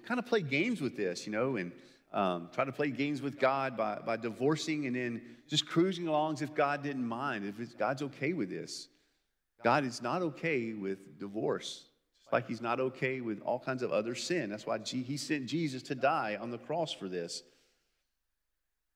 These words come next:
So, uh, many times, um, they'll continue like everything is okay, and it's just for your own sake. If you've been divorced and you've never really dealt with it with the Lord, um, just consider doing this because of,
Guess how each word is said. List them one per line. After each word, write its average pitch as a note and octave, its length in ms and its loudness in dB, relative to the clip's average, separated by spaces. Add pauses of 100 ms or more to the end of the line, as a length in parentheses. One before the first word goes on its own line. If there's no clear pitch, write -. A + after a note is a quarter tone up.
(260)
So, C3+ 360 8
uh, A#2+ 80 -4 (120)
many D3+ 220 4
times, C#3 580 0 (160)
um, G2+ 320 0
they'll C#3 200 4
continue C3 520 0
like A#2 200 4
everything C3+ 360 -2
is B2+ 220 -2
okay, D3 500 0
and G2 80 0
it's G2 120 -4
just - 260 -6 (480)
for C#3 80 8
your B2+ 160 6
own D3+ 220 4
sake. C3 420 -2 (220)
If - 120 -12
you've C3 160 0
been D3+ 220 4
divorced G2 580 -4 (840)
and A#2+ 100 8
you've A#2+ 160 6
never D#3 260 6
really C#3 220 2
dealt A#2+ 340 4
with D3 160 -4
it D3+ 140 -4 (320)
with C3 280 -2
the A2+ 100 0
Lord, B2 440 0 (1000)
um, F2 360 -2
just - 180 -10
consider D3 400 2
doing B2 260 0
this D#2+ 180 -6
because G2+ 360 -2
of, F2+ 80 -6